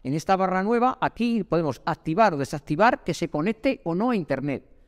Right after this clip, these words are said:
Y aquí le decimos que en cuántos enlaces va a mirar. Por ejemplo, si nosotros le decimos ahora mismo al Chat G P T cuáles son las mochilas más vendidas de Amazon, puede ser que me diga, "Pues no lo sé, pero vamos,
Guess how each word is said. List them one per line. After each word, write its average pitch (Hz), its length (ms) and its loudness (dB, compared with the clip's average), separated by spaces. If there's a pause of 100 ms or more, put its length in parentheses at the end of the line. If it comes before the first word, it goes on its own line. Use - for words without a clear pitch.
(320)
Y 160 140 2
aquí 247 300 4
le 226 120 2
decimos 226 540 0 (360)
que 165 300 0
en 160 200 0
cuántos 247 440 2
enlaces 220 520 0
va 190 60 4
a 170 40 4
mirar. 127 300 -2
Por 151 140 -2
ejemplo, 120 440 -2 (240)
si 151 160 0
nosotros 202 480 -2
le 214 120 2
decimos 202 500 -2
ahora 190 180 4
mismo 170 340 0
al 117 100 0
Chat 170 160 -4
G 175 140 -4
P 175 100 0
T 180 280 0
cuáles 175 280 2
son 175 300 -2 (360)
las 139 320 -2
mochilas 143 720 -2
más 170 360 -2
vendidas 180 520 0
de 190 120 2
Amazon, 226 460 0 (800)
puede 156 240 2
ser - 180 -2
que 170 80 -2
me 147 100 0
diga, 113 360 -2
"Pues 127 320 0
no 170 160 0
lo 117 100 0
sé, 151 220 -2
pero 233 260 -4
vamos, 139 360 -2